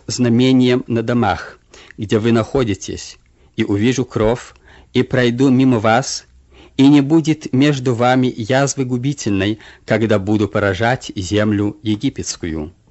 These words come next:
Кровь была знаком послушания. Ею должны были помазать косяки и перекладины дверей в домах, чтобы её можно было заметить.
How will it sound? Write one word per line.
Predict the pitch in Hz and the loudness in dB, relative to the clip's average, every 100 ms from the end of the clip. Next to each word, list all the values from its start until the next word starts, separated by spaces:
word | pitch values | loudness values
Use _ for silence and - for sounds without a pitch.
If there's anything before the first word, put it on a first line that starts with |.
| _ _ _ - _ _ | _ _ _ -20 _ _
Кровь | - 123 165 160 | -2 0 0 0
была | 147 139 131 - | 0 0 0 -2
знаком | 107 - 117 143 - 127 - _ - | -6 0 0 0 0 -4 -4 _ -8
послушания. | 101 - 95 110 92 82 78 82 - _ _ - - - _ | -8 -8 -6 -2 -2 -2 -6 -10 -18 _ _ -20 -20 -20 _
Ею | 104 113 113 | 0 2 4
должны | 120 123 113 123 123 | 4 0 0 0 0
были | 110 131 131 | 2 2 0
помазать | 123 113 123 131 - | 0 0 2 -2 -4
косяки | - 107 113 - 123 139 - - - | -6 -2 -4 -2 -2 -4 -8 -8 -4
и | |
перекладины | 123 123 110 - 113 127 123 139 | -2 0 -2 -2 0 0 2 -2
дверей | 127 110 110 123 | -2 -2 0 -2
в | 117 | -2
домах, | 123 135 107 - - _ - - - | -2 -2 -2 -6 -20 _ -20 -20 -20
чтобы | - 131 135 139 | -6 -2 2 2
её | 131 135 139 | 2 2 2
можно | 117 147 160 160 147 | 2 2 2 0 0
было | 127 127 127 127 | 2 2 0 -2
заметить. | 135 139 151 - 80 - - | 0 2 0 -2 -12 -14 -20